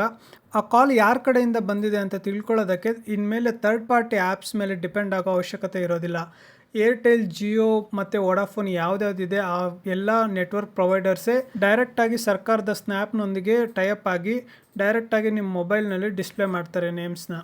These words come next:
ಸ್ನ್ಯಾಪ್ ಮತ್ತೆ ಈ Truecaller-ನ ವ್ಯತ್ಯಾಸಗಳು ನೋಡೋದಾದ್ರೆ, Truecaller ಯೂಸರ್‌ಗಳು ಸೇವ್ ಮಾಡಿರುವಂಥ ಹೆಸರಿನ ಆಧಾರದ ಮೇಲೆ ಕೆಲಸ ಮಾಡುತ್ತೆ. ಆದರೆ ಸ್ನ್ಯಾಪ್ ಸರ್ಕಾರ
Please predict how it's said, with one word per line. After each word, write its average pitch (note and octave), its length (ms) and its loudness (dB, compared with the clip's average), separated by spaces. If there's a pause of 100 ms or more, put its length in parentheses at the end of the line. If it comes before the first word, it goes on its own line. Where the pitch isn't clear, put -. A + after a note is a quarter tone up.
(100)
ಸ್ನ್ಯಾಪ್ B3 480 0
ಮತ್ತೆ C4 260 2
ಈ B3+ 100 2
Truecaller-ನ A3+ 800 0 (100)
ವ್ಯತ್ಯಾಸಗಳು G3+ 640 -2
ನೋಡೋದಾದ್ರೆ, F3+ 540 -2
Truecaller B3+ 760 0
ಯೂಸರ್‌ಗಳು A#3 520 0
ಸೇವ್ A#3 280 0
ಮಾಡಿರುವಂಥ G#3+ 680 0 (200)
ಹೆಸರಿನ A3 540 -2
ಆಧಾರದ G#3 420 0
ಮೇಲೆ G3 280 -4
ಕೆಲಸ F#3 300 -4
ಮಾಡುತ್ತೆ. F3 540 -6 (400)
ಆದರೆ A3+ 280 -2
ಸ್ನ್ಯಾಪ್ A3+ 460 -4
ಸರ್ಕಾರ A3+ 480 -2